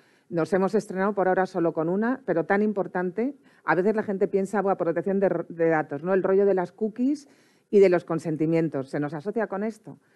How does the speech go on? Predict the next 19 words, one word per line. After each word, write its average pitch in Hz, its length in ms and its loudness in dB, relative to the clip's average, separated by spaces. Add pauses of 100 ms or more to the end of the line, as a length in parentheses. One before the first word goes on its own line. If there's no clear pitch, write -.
(360)
Eh, 160 480 6
la 165 140 2
circular 175 500 0
que 208 240 4
firmé 202 720 -2
fue 185 220 0
precisamente, 180 880 0
eh, 165 240 2
antes 196 340 0
de 185 80 -2
que 175 80 -4
el 156 80 -2
Tribunal 165 300 -4
Constitucional 170 760 -2
se 165 380 2
pronunciara 156 720 -2 (420)
sobre 165 420 4
la 156 520 0
nulidad 165 540 2